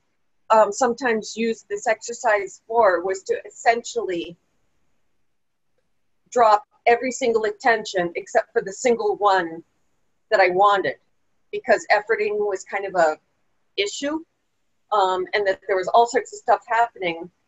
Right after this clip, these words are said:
and that any attempt to do anything would just make way too much happen. Um, and so I would just stop everything and, and almost to,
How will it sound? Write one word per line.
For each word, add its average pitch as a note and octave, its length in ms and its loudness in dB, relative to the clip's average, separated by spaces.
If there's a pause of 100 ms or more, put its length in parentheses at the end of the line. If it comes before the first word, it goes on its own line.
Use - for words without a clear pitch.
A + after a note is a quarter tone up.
(320)
and G3+ 160 0
that F#3 140 -2
any A3+ 180 2
attempt G#3+ 280 -6
to F3+ 100 -18
do F#3+ 160 -4
anything G#3 440 -2
would F3+ 160 -6
just - 260 -8
make F#4+ 200 -6 (200)
way G#4 220 2
too - 160 -12
much F#3 280 -2
happen. - 320 -6 (520)
Um, E3 320 -4 (460)
and G#3 140 0
so A#3+ 120 4
I G#3 120 6
would G3+ 140 -2
just - 480 -12
stop G#3+ 360 4
everything F#3 720 0 (220)
and, F3 600 -4 (2750)
and F#3+ 460 2 (1300)
almost F#4+ 420 2
to, E4+ 120 -8